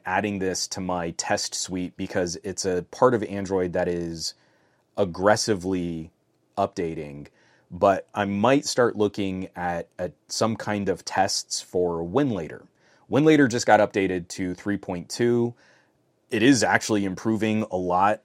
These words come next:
of, I don't know if I can get it running just right away on this. I have a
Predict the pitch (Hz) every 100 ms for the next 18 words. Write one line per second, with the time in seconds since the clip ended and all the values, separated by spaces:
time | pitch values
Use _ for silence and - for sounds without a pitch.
0 | - 95 87 87 87 - 101 90 92 90
1 | 90 87 85 80 71 82 78 78 78 -
2 | 87 82 78 78 78 76 - _ _ 80
3 | 80 78 76 - 87 87 95 87 87 80
4 | 78